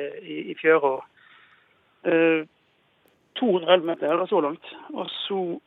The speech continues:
da ble jo liggende, eh, og rusta og så ganske fælt ut. Eh, men det russiske vraket, eh, skal vi se. Eh,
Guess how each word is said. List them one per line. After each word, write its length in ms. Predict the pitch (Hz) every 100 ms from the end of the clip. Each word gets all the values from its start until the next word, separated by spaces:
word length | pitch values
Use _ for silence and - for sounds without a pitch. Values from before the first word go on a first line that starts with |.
| _ _ _ _ _
da 100 | 196
ble 160 | 175 196
jo 80 | 170
liggende, 680 | 160 170 170 165 143 135 131 - -
eh, 680 | 151 143 139 147 71 135 131 - - _ _ _ -
og 160 | 143
rusta 480 | 165 - - - 139
og 320 | 139 151 143
så 200 | - 160 151 147
ganske 260 | 202 -
fælt 280 | - 151 -
ut. 300 | 147 - - - - - - - - - _ -
Eh, 420 | 165 160 160 170
men 360 | 185 185 190 208
det 160 | 208 196
russiske 400 | 214 190 190 180
vraket, 580 | 190 151 - - 190 - _ _ _ _ _ _ _ - - _ _ _ -
eh, 180 | 170 165
skal 200 | - 180
vi 80 | 180
se. 160 | 196 151 151 151 - - - -
Eh, 260 | 170 175